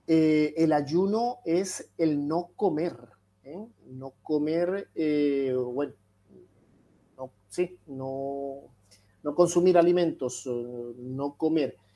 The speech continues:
Eh, por prudencia, evidentemente, el ayuno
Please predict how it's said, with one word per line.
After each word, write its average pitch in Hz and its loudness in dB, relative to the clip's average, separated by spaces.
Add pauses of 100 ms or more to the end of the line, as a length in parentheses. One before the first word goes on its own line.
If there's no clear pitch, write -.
(260)
Eh, 135 2
por 147 0
prudencia, 151 2
evidentemente, 139 -4
el 135 -2
ayuno 131 -4